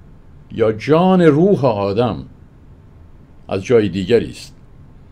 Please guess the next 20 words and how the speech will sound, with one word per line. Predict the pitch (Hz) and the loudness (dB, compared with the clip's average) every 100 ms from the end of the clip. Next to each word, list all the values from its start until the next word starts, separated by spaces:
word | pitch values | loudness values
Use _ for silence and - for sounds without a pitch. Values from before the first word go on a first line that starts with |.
| - - - - - - - | -20 -20 -20 -20 -20 -18 -12
و | |
آیا | 117 147 143 131 | -6 -2 0 0
روح | 120 185 208 | 0 0 0
بر | 160 160 151 | -2 -4 -2
ما | 143 147 | -2 -4
وارد | 123 135 131 143 120 | -2 2 4 4 2
می‌شه | 131 117 135 | -2 -2 -4
و | 123 | -4
خارج | 113 - 123 120 117 98 | -6 -4 0 0 -2 -6
می‌شه | 113 101 - 98 90 - - - - - - - - - - | -10 -10 -8 -8 -10 -14 -20 -20 -20 -20 -20 -20 -20 -20 -14
یا | 101 117 | -4 -4
ما | 110 110 120 156 170 | -4 -6 -4 -2 -2
در | 156 139 | 0 0
روح | 104 120 135 107 | -2 -2 -2 -2
وارد | 98 110 107 101 92 | -2 0 0 -2 -4
و | 92 | -8
خارج | - 85 80 76 - | -6 -6 -6 -8 -12
می‌شیم؟ | 95 - - - - - - - - - - - - - - - - - - - - - - - - | -16 -20 -20 -20 -20 -20 -20 -20 -20 -20 -20 -20 -20 -20 -20 -20 -20 -20 -20 -20 -20 -20 -20 -20 -8
آیا | 135 156 143 - - - - | -2 2 2 0 -6 -16 -6
آینه | 127 127 123 135 175 113 | -2 0 2 2 2 -2